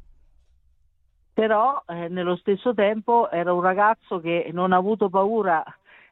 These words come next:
di, eh, diciamo, spalancare le porte del suo cuore a Cristo e, e quindi di permettere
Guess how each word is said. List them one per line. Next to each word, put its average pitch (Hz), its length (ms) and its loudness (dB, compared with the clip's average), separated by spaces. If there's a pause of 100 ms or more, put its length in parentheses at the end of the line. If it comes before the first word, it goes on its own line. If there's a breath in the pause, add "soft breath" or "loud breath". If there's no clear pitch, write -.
di, 160 320 -2
eh, 151 460 0
diciamo, 160 460 0
spalancare 170 800 -2
le 156 120 -8
porte 175 400 -6
del 151 180 -6
suo 170 200 -6
cuore 165 320 2
a 151 80 -8
Cristo 185 640 0 (680 soft breath)
e, 156 540 2
e - 160 -14 (220)
quindi 196 360 0
di 180 120 -2
permettere 175 800 0